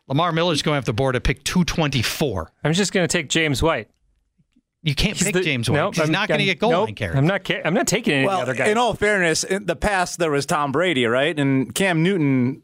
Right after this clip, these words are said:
Speaker 3: kind of been a, a vulture inside the five for his running backs, uh, in the past. So
Speaker 1: Now, LaShawn
Speaker 3: that
Speaker 1: McCoy, over his career, switching gears.
Speaker 3: Okay.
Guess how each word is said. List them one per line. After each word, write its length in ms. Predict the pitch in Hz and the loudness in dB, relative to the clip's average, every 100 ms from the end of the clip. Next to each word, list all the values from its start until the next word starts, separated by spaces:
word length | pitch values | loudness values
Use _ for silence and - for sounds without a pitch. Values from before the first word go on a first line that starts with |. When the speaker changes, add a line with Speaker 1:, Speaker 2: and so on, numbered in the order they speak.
| - | -4
Speaker 3:
kind 260 | 202 220 | 0 2
of 160 | 180 143 | 2 0
been 140 | 147 | 0
a, 120 | 139 131 | 2 0
a 140 | 127 | 0
vulture 560 | 113 151 135 123 107 90 _ _ _ _ _ _ _ _ | -2 -2 -2 -2 -2 -4 _ _ _ _ _ _ _ _
inside 320 | 135 - 123 101 | -2 0 0 -2
the 80 | |
five 340 | - 123 113 104 | -2 0 0 0
for 140 | 107 | 0
his 120 | 101 | 0
running 280 | 101 110 110 | 0 0 2
backs, 420 | 92 76 - - | 0 0 -2 -4
uh, 460 | - 98 87 82 73 69 _ - | -2 -2 0 -2 -4 -12 _ -4
in 140 | 92 | -4
the 80 | 85 | -2
past. 500 | - 101 69 - - | -2 -2 -2 -4 -6
So 460 | - 80 76 71 - - _ - | -6 -2 -2 -4 -6 -14 _ -4
Speaker 1:
Now, 180 | 143 147 | -2 0
LaShawn 440 | 147 135 180 233 | 0 0 0 0
Speaker 3:
that 100 | 233 | 0
Speaker 1:
McCoy, 300 | - 190 160 | 0 0 0
over 200 | 147 127 | 0 0
his 220 | 127 180 - | 0 0 -2
career, 320 | 123 98 92 | 0 0 0
switching 360 | - 123 98 | 0 -2 -2
gears. 380 | 87 82 92 - | -2 -2 -2 -4
Speaker 3:
Okay. 240 | 82 73 | -6 -4